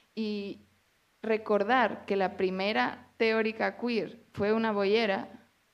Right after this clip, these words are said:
igual, no la primera, pero una de las fundamentales, ¿no? de, de nuestra genealogía, es superimportante porque luego se ha tendido a pensar lo lesbiano como algo conservador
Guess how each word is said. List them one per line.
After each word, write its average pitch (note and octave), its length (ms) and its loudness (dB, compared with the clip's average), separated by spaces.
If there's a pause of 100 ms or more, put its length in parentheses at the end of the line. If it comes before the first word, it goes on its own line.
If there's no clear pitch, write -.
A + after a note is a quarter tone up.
(720)
igual, G3 580 0 (460)
no F3 160 -2
la E3+ 100 -2
primera, E3+ 420 -4
pero D#3+ 320 -2
una G3+ 240 -2
de F#3+ 100 0
las F#3+ 140 -6
fundamentales, F3 800 -4
¿no? F#3+ 180 -6
de, G3 220 -6
de F3+ 200 -4
nuestra F3+ 300 -8
genealogía, F3+ 800 -6 (640)
es G3+ 120 -4
superimportante A#3 1040 0
porque G3 300 -2
luego G3+ 220 0
se A#3 120 -4
ha A#3 80 -2
tendido A3+ 400 -2
a A3 80 0
pensar G#3 640 -2 (180)
lo G3+ 160 2
lesbiano G3+ 640 -2
como F#3 220 -2
algo G#3+ 260 0
conservador G#3+ 920 -2